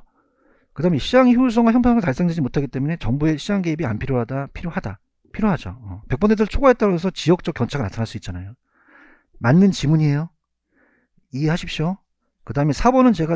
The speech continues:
다음 주에 부회복과에 세드리고, 아, 오 번 문제입니다. 오 번 문제가 굉장히 어려워요. 지금 오 번 문제 찾으셨습니까? 자, 그러면요. 자, 제 프린트에 잠깐 보세요. 아까 여러분들, 요게 이제 아직까지 안 떴는데,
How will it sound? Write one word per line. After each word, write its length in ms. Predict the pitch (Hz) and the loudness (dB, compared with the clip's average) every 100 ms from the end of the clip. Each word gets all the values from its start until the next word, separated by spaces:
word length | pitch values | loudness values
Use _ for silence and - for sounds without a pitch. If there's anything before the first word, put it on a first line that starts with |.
| - | -6
다음 340 | - 127 185 | 2 4 4
주에 380 | - 170 165 151 - | 0 -2 -2 -4 -6
부회복과에 520 | 127 160 151 - 147 | -2 0 -2 -6 -6
세드리고, 680 | 165 196 113 151 127 92 - - - - - | -4 -4 -4 -2 -4 -4 -14 -20 -20 -20 -10
아, 160 | 107 110 | -4 0
오 180 | 104 | 2
번 140 | 190 262 | 4 4
문제입니다. 880 | 123 98 87 90 90 98 110 - - | 2 -2 -8 -12 -14 -16 -18 -20 -8
오 100 | 117 | 0
번 100 | 190 | 2
문제가 280 | 196 175 165 | 2 0 -4
굉장히 360 | - 151 208 | -2 2 2
어려워요. 600 | 127 87 85 95 98 113 _ _ - - - - - - | 2 -4 -10 -14 -16 -20 _ _ -20 -20 -20 -20 -20 -10
지금 180 | 147 143 | -2 2
오 60 | |
번 100 | 196 | 4
문제 400 | 202 196 185 185 - | 4 4 2 0 -4
찾으셨습니까? 680 | - 226 247 190 131 170 - _ _ _ _ _ _ - | -6 -4 0 0 -2 -4 -10 _ _ _ _ _ _ -2
자, 140 | 117 | 0
그러면요. 600 | 175 202 170 131 160 226 _ | 2 2 4 2 0 -4 _
자, 180 | - 202 - | -6 -6 -4
제 140 | 147 | -6
프린트에 420 | 147 277 262 - | -2 0 0 -2
잠깐 380 | 220 - 185 185 | -4 -6 -4 -2
보세요. 260 | 107 95 196 _ _ _ - | -2 -6 -10 _ _ _ -12
아까 540 | - - 131 113 90 - | -6 0 0 0 -4 -10
여러분들, 460 | 117 139 110 165 117 | -8 -4 -4 -4 -4
요게 180 | 135 180 | -2 0
이제 240 | 156 156 | 0 -4
아직까지 460 | 131 156 - 185 160 | -6 -8 -4 -2 0
안 80 | |
떴는데, 520 | 107 117 98 156 98 | -2 -4 -4 -4 -6